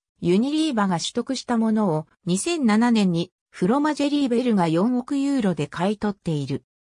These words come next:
パンに塗って食べるだけでも良いし、ステーキもしくは魚のソテーにソース代わりに乗せたり、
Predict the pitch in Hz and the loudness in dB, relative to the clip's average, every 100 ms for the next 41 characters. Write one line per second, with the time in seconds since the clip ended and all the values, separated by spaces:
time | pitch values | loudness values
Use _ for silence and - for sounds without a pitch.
0 | _ _ _ _ 240 320 285 226 185 - | _ _ _ _ -4 -2 0 2 0 -2
1 | 240 233 202 277 262 220 214 196 170 160 | -4 -2 0 0 0 -2 -2 0 0 0
2 | 180 185 170 165 _ _ - - 302 302 | 0 0 -2 -6 _ _ -18 -8 -4 -4
3 | - 226 196 220 - 208 175 151 165 - | -2 0 0 -2 -4 0 0 0 -4 -2
4 | 262 277 277 311 294 277 196 160 196 262 | -2 -2 -4 -4 -2 0 0 0 -2 -2
5 | 269 262 254 233 185 165 165 160 190 - | -2 -2 0 0 2 0 0 -2 -2 -2
6 | 208 170 156 | -2 -2 -6